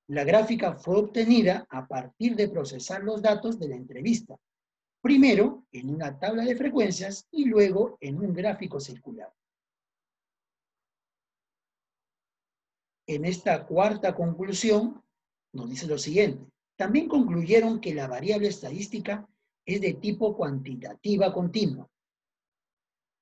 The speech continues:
Después de analizar nuestra tabla de frecuencias,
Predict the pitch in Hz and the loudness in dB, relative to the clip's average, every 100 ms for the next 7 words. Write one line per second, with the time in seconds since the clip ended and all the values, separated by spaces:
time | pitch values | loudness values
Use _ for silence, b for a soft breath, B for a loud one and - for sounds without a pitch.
0 | _ _ _ 160 185 - 269 311 320 294 | _ _ _ 2 2 4 4 4 6 6
1 | 196 151 131 214 220 208 170 135 - - | 4 0 0 4 4 2 -2 -4 -8 -2
2 | 196 202 202 185 160 139 123 180 226 240 | 2 4 4 2 0 -6 -6 4 4 4
3 | 269 311 - - - | 0 -4 -10 -16 -20